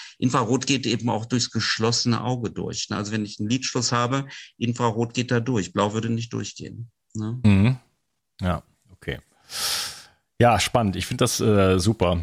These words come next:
Speaker 2: Ich bin eigentlich ein Fan von dir, muss ich sagen. <laughs> Ja, mit Licht, das
Speaker 1: Vielen
Speaker 2: ist
Speaker 1: Dank.
Speaker 2: einfach eine, das ist einfach eine neue,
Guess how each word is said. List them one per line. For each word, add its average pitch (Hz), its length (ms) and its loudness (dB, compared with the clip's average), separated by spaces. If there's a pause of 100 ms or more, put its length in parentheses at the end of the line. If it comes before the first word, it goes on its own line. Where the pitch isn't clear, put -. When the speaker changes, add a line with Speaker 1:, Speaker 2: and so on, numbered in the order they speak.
Speaker 2:
Ich - 60 -20
bin 113 120 2
eigentlich 107 200 4
ein 92 80 6
Fan 95 480 4
von 90 220 0
dir, 85 220 4
muss 82 160 2
ich - 60 -2
sagen. 85 380 4
<laughs> - 40 -20 (1000)
Ja, 123 120 6
mit 143 140 2
Licht, 147 300 6
das 123 80 4
Speaker 1:
Vielen 147 80 6
Speaker 2:
ist 120 80 6
Speaker 1:
Dank. 156 100 6
Speaker 2:
einfach 127 180 2
eine, 135 120 4
das 120 400 2
ist 135 120 4
einfach 131 280 6
eine 120 100 6
neue, 127 480 6